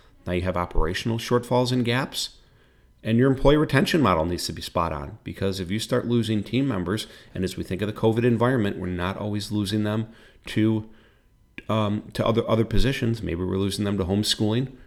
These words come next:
which might start up again in the fall. Maybe we're losing them because summer camps are closed. Maybe we're losing them because they're taking care of a family member.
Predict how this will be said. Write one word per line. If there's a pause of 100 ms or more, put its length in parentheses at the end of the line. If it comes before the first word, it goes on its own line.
(140)
which (160)
might
start
up
again
in
the
fall. (260)
Maybe
we're
losing
them
because
summer
camps
are
closed. (360)
Maybe
we're
losing
them
because
they're
taking
care
of
a
family
member.